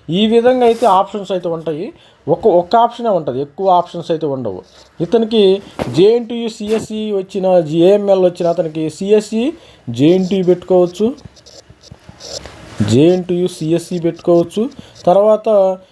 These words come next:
నీకు దగ్గరలో ఉంటే విఎన్ఆర్ సిఎస్సి పెట్టుకోవచ్చు. అదే సార్ నాకు యూని-, only యూనివర్సిటీలోనే ఉండాలి అనుకున్నవాడైతే విఎన్ఆర్ పెట్టకూడదమ్మా. నాకు only ఈ-, నా, నేను only జేఎన్టీయూలో ఉండాలనుకున్నాను సార్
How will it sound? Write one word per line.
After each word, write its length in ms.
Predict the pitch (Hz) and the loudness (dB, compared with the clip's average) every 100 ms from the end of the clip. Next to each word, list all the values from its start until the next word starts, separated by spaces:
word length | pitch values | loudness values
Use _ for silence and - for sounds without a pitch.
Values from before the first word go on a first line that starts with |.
| _ | _
నీకు 220 | 175 190 185 | -6 -6 -2
దగ్గరలో 520 | 185 185 214 220 208 | 0 0 0 0 0
ఉంటే 200 | 196 254 | 0 -2
విఎన్ఆర్ 540 | 185 190 185 180 190 | -2 -2 0 0 -2
సిఎస్సి 440 | 202 160 139 - 123 | -4 -6 -6 -6 -8
పెట్టుకోవచ్చు. 600 | 101 - 95 80 - - - - - - - - - - | -8 -8 -10 -10 -12 -20 -20 -20 -20 -20 -20 -16 -10 -2
అదే 240 | 135 180 240 | 0 2 2
సార్ 340 | 233 220 220 | 2 2 2
నాకు 380 | 170 180 208 208 | 0 -2 -4 -6
యూని-, 300 | 170 202 185 | -6 -6 -4
only 300 | 160 202 220 | -2 -2 -4
యూనివర్సిటీలోనే 880 | 214 190 202 196 - 202 196 196 196 | -4 -4 -2 -4 -6 -4 -2 0 0
ఉండాలి 460 | 180 165 160 165 | 0 2 2 2
అనుకున్నవాడైతే 760 | 156 156 170 175 170 175 180 175 | 0 -2 -4 -2 2 2 2 -2
విఎన్ఆర్ 500 | 175 175 180 170 165 | -2 0 2 0 0
పెట్టకూడదమ్మా. 600 | 135 123 120 95 85 85 - _ _ _ _ _ _ _ - - - - 113 | -2 -4 -6 -8 -10 -14 -16 _ _ _ _ _ _ _ -20 -20 -20 -6 0
నాకు 500 | 123 131 160 151 151 - _ 117 | 2 2 4 2 0 -6 _ 0
only 440 | 143 190 214 220 208 185 | 2 4 2 0 -2 -2
ఈ-, 120 | 165 - _ _ _ _ _ _ _ _ _ - - | -4 -8 _ _ _ _ _ _ _ _ _ -14 -2
నా, 220 | 123 147 | 2 2
నేను 280 | 151 151 165 160 185 | 2 0 0 2 0
only 200 | 220 240 | 0 -2
జేఎన్టీయూలో 580 | 170 185 208 196 202 | 0 0 0 -4 -4
ఉండాలనుకున్నాను 600 | 190 170 170 160 160 147 131 | -4 -2 -2 -2 -4 -6 -6
సార్ 260 | 139 131 | -4 -4